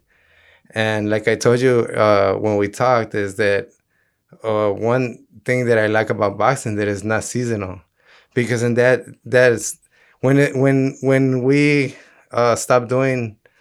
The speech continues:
something that is helping us stay in track or to, or moving forward, we could, we could get too comfortable and maybe not come back. If we take a month off or two months,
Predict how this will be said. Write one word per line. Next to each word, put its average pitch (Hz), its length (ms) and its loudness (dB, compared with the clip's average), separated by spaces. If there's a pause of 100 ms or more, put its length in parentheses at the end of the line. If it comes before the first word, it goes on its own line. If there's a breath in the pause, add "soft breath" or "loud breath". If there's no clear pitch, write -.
(120)
something 127 400 0
that 113 140 2
is 101 160 -2
helping 120 340 0
us 110 180 -2
stay 120 220 2
in 110 100 0
track 113 400 4
or 107 180 -2
to, 107 320 -4
or 110 180 -2
moving 117 300 0
forward, 135 560 2 (680 soft breath)
we 127 120 0
could, 156 220 2
we 151 200 2
could 147 80 -2
get 143 140 0
too 117 120 -8
comfortable 139 480 -2
and 104 140 -4
maybe 120 220 0
not 117 200 0
come 104 180 -6
back. 107 340 -2 (600)
If 98 100 -8
we 127 120 -2
take 135 280 0
a 117 60 -2
month 117 300 0
off 120 200 0
or 104 60 -6
two 120 160 -8
months, 117 380 -2